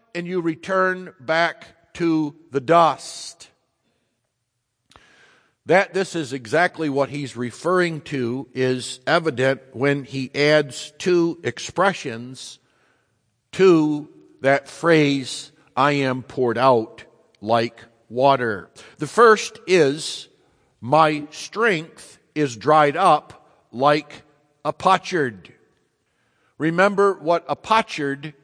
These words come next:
is. A potsherd is a piece of clay. It is water that is mixed with dirt into clay,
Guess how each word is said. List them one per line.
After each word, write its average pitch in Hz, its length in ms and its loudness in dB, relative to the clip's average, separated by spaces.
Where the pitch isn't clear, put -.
is. 151 640 -2
A - 80 -6
potsherd 175 720 -4
is 175 460 0
a 180 80 -2
piece 165 340 -4
of - 160 -6
clay. 135 600 -2
It 175 140 4
is 180 200 4
water 147 720 4
that 151 160 0
is 123 200 -4
mixed 156 460 -2
with 139 300 -2
dirt 131 520 0
into 190 420 -4
clay, 135 600 2